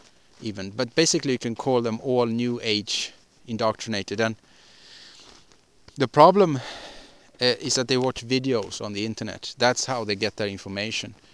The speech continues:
And people who do that, they never find any information that is unauthorized. They, they will never reach anywhere in the, their life except where they're supposed to reach.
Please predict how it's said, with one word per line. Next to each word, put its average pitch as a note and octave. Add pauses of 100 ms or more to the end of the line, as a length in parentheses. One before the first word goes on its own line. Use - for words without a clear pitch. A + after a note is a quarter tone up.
(400)
And A#2+
people C#3+
who B2+
do C3
that, A#2+
they A#2+
never B2
find A#2+
any G#2+
information G#2+
that G#2+
is G#2
unauthorized. A#2+ (600)
They, C3+
they C3
will B2+
never A2+
reach A2
anywhere A2 (240)
in G#2+
the, G2
their G#2
life G2
except -
where A2
they're G#2
supposed -
to A2
reach. -